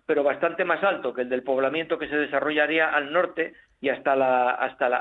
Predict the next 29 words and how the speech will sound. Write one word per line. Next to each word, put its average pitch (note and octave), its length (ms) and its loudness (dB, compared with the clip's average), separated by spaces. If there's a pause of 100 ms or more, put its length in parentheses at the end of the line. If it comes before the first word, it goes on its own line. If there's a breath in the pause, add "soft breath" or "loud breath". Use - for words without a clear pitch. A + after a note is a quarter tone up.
hasta B2+ 220 -4
el B2 140 -2
cauce E3 300 -2
del C#3 140 -2
río C#3+ 240 -2
Raíces, E3 480 -2 (260 loud breath)
que - 120 -6
como C3 200 -6
dijimos D3 280 -6
el E3 80 0
otro D#3 240 -2
día, E3 180 0
se C#3 100 -4
inundaba C#3 460 0
en C#3 140 -6
pleamar, D#3+ 540 0 (280 loud breath)
porque - 240 -6
se B2+ 160 -14
separaba D#3+ 480 0
del D#3+ 160 2
mar, D#3 380 -2
del C#3+ 180 -2
mar D#3 160 2
abierto E3+ 400 0
por C#3+ 140 -6
una D#3 180 0
lengua D#3+ 300 2
de D3+ 60 4
arena F3 360 2